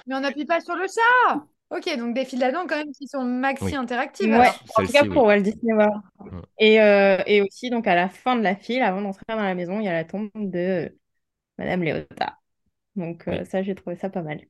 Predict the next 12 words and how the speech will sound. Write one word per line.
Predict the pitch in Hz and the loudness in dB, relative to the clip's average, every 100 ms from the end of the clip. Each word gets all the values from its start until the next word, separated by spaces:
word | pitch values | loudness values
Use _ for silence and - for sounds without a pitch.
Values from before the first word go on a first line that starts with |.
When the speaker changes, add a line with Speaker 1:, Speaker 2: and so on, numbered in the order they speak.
| _ _ _ _ | _ _ _ _
Speaker 2:
Qui | - 120 110 110 | -6 -2 2 2
ouvre | 104 101 | 2 2
les | 95 92 | 2 2
yeux, | 143 | 0
c'est | - | 0
Speaker 1:
Ah. | 92 | -6
Speaker 2:
ça, | - 113 | -6 -8
hein. | 98 113 _ _ - | -8 -14 _ _ 0
Speaker 3:
Qui | 269 | 4
ouvre | 254 | 8
les | 247 240 247 | 8 8 6
yeux, | 214 | 2